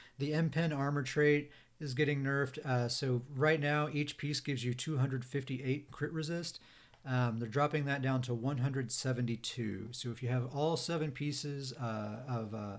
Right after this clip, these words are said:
of M-Pen armor, um, it's gonna give you twelve,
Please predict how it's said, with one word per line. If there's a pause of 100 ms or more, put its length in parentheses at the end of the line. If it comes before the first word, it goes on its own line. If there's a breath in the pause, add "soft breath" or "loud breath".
(100)
of
M-Pen
armor, (680 loud breath)
um,
it's
gonna
give
you
twelve,